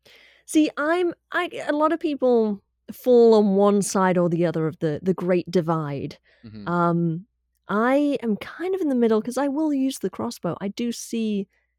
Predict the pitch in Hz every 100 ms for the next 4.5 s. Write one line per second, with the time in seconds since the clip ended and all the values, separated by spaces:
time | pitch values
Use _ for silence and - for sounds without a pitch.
0 | _ - 190 - 175 220 - 269 277 -
1 | _ _ _ _ 233 240 233 233 - 262
2 | 277 - 214 208 220 233 220 - 202 175
3 | - _ _ - 214 196 208 202 180 -
4 | - 214 - 240 -